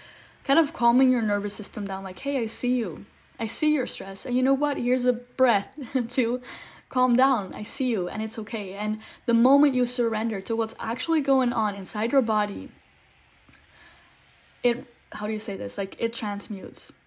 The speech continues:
You release it. It is sent back into the universe for it to be neutralized, and, you know, there's more space now for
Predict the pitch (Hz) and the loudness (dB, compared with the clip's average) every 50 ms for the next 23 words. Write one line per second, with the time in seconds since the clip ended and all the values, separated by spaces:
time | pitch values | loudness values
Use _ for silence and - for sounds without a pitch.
0 | _ _ 220 214 226 214 214 214 208 202 208 208 208 208 - - - - - _ | _ _ -4 -4 -4 -2 -2 -4 -2 -4 -4 -4 -6 -8 -8 -10 -12 -12 -14 _
1 | _ - 226 220 240 233 - - - 226 233 214 214 208 220 220 226 247 240 - | _ -6 0 0 0 0 0 -4 -2 -2 -2 2 2 0 0 0 -4 -6 -6 -6
2 | 226 226 214 202 202 202 202 202 208 220 214 - - 202 202 - 202 208 202 208 | -6 -4 -4 -4 -4 -6 -6 -6 -8 -8 -10 -10 -12 -12 -10 -10 -8 -6 -2 -2
3 | 240 269 - 294 277 262 247 247 247 254 247 247 - - - - - - - _ | -2 -2 0 -2 -2 0 0 0 0 -2 -2 -4 -14 -20 -20 -20 -20 -20 -20 _
4 | _ - 220 220 214 214 214 208 202 - - _ - 208 208 190 185 180 175 165 | _ -2 -2 -2 0 -2 -2 -4 -6 -8 -12 _ -12 -8 -8 -8 -8 -8 -10 -12
5 | 175 202 247 - _ _ _ _ _ _ _ _ _ _ _ _ _ _ _ _ | -12 -12 -14 -16 _ _ _ _ _ _ _ _ _ _ _ _ _ _ _ _
6 | _ _ 226 214 214 220 208 208 202 - - - - - - 262 285 220 196 - | _ _ -4 -4 -4 -4 -4 -6 -6 -6 -6 -8 -6 -2 0 0 0 0 -4 -6
7 | 190 180 165 147 - 190 - - 196 196 190 - - | -8 -8 -6 -6 -8 -8 -6 -4 -2 -2 -4 -4 -8